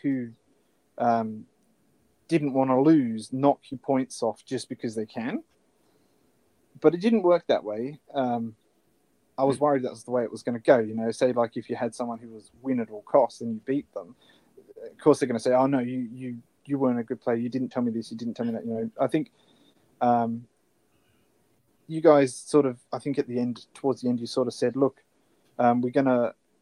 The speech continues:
Speaker 1: we're gonna mark 'em down as five points, but if you have an issue, come and see us and we'll knock them down the points," which I think is a great way to do it. And I think all tournament organizers should sort of be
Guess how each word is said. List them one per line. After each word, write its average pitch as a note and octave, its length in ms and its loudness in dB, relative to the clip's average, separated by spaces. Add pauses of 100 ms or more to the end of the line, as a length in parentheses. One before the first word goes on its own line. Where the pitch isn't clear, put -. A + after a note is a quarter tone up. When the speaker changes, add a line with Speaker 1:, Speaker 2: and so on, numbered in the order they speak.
(120)
Speaker 1:
we're C3+ 80 -10
gonna B2 200 0
mark B2 320 0
'em C3 100 -4
down A#2+ 220 -2
as A2+ 140 -6
five B2 280 2
points, A#2 200 -2
but B2+ 220 4
if A#2 140 -6
you A#2+ 80 -6
have C#3+ 280 -4
an C3+ 120 -2
issue, A#2+ 440 -10 (640)
come B2+ 180 0
and A#2 100 -2
see B2+ 240 -2
us A2+ 180 -4
and B2 140 0
we'll B2 120 0
knock A#2+ 220 -2
them A#2 120 -4
down A2+ 360 -4
the - 80 -16
points," - 520 0 (200)
which - 120 -2
I E3+ 60 8
think F#3+ 180 -2
is E3+ 120 2
a D3 60 2
great C#3+ 220 2
way B2 120 -2
to - 80 -18
do D3 100 2
it. C3 60 2
And C3 80 -2
I C#3+ 40 -2
think E3+ 200 -4
all F3+ 260 0 (280)
tournament C3+ 460 0
organizers B2 480 -4
should B2 280 -8
sort B2+ 200 -2
of A2+ 80 -14
be A2+ 220 -8